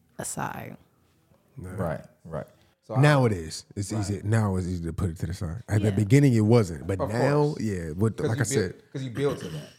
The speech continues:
Speaker 2: Yeah, repetition.
Speaker 3: Right.
Speaker 2: You, you just gotta work through the, it's the same way, like, with your brothers. It's no different. Same with, with your mom. Like, your relationship with any of your family, and it's never perfect. So when you think that your relationship is supposed to be something different, like, you're always supposed to walk around bubbly around each other, that's impossible.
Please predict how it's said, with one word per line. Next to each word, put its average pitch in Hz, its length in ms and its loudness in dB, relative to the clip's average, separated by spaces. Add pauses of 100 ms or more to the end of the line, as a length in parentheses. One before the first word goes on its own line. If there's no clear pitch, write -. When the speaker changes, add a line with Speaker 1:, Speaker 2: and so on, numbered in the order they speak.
Speaker 2:
Yeah, 101 200 0
repetition. - 520 2 (180)
Speaker 3:
Right. 120 100 0
Speaker 2:
You, 120 220 4
you 131 160 6
just 127 160 -2
gotta 120 180 2
work 117 200 2
through 110 140 2
the, 98 80 0 (280)
it's 120 140 2
the 143 80 0
same 135 80 2
way, 123 80 2
like, 110 160 0
with 104 100 -2
your 107 80 0
brothers. 90 360 -8 (100)
It's 110 140 0
no 147 260 6
different. 135 380 2 (260)
Same 143 200 4
with, 135 100 2
with 117 100 -2
your 127 60 2
mom. 110 280 -2
Like, 101 200 -2
your 113 100 2
relationship 139 580 0
with 120 160 -4
any 131 140 2
of 123 60 2
your 110 100 4
family, 139 380 2
and 131 180 0
it's 127 160 -6
never 135 380 -4
perfect. 117 500 -8 (440)
So 135 140 2
when 131 120 4
you 139 40 6
think 139 140 2
that 131 100 -6
your 117 100 2
relationship 127 520 -2
is 110 60 -2
supposed 117 280 -2
to 104 60 -2
be 107 80 -2
something 95 280 -2
different, 123 320 -4
like, 101 120 -2
you're 107 100 4
always 113 180 2
supposed 117 180 -4
to 104 40 -2
walk 110 220 -2
around 107 300 0
bubbly 117 340 4
around 117 240 0
each 113 160 -4
other, 127 240 -2 (680)
that's 156 220 0
impossible. 120 720 -4